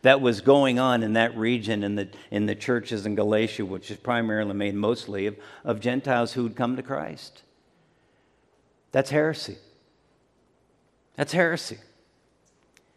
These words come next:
Because Jesus died, and by believing on the Lord Jesus Christ, by faith alone, for the for-, for the, for, uh, for the forgiveness of our sins, we will be made right with God.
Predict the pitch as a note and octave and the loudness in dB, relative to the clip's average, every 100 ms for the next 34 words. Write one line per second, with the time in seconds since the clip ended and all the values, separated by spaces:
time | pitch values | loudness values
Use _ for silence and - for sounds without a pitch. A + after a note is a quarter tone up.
0 | _ _ _ _ A2+ A#2+ G2 F2 B2+ C#3 | _ _ _ _ -4 -2 -2 2 2 2
1 | C#3+ E3+ - A2 E2+ E2 - - _ _ | 0 -4 0 0 0 -4 -8 -16 _ _
2 | _ _ - A#2+ G#2 G#2 F#2+ G#2 G#2 A#2+ | _ _ -6 -2 4 4 4 2 2 2
3 | C#3 C#3+ B2 G#2+ G2+ A#2 C#3 C3+ G#2+ C3 | 2 0 0 0 0 2 2 0 -2 -2
4 | C3+ D3 C#3 - A2+ G2+ G2+ G2 G2+ G2 | -2 -4 -6 -4 -2 -2 -4 0 2 2
5 | - - C#3 C#3+ C#3 G#2 F#2 E2+ F#2+ - | 0 0 0 0 -4 -4 -4 -6 -10 -18
6 | _ _ _ _ _ _ _ _ _ _ | _ _ _ _ _ _ _ _ _ _
7 | _ - A#2 G#2+ - G2 E2+ - - B2+ | _ -4 -2 -2 -2 -6 -8 -16 0 0
8 | G#2+ A#2+ - - C3 - - - - - | 0 -6 -12 -8 -8 -10 -20 -20 -20 -6
9 | C#3 A2 A2 A#2+ G#2 B2 B2+ - A#2 A#2+ | -2 -2 -4 -4 -2 -2 -4 -4 -4 -4
10 | A2+ - G2+ F#2+ F#2+ G#2+ A2 G2+ G#2 G2+ | -6 -6 -6 -6 -8 -6 -6 -4 -2 -2
11 | G#2 G2 F#2+ F#2 F#2+ F#2 F2+ F2+ G2+ A2+ | -2 -6 -6 -6 -6 -6 -8 -8 -4 -4
12 | B2 B2 A#2+ G#2 G2 G2 | -4 -10 -10 -14 -14 -14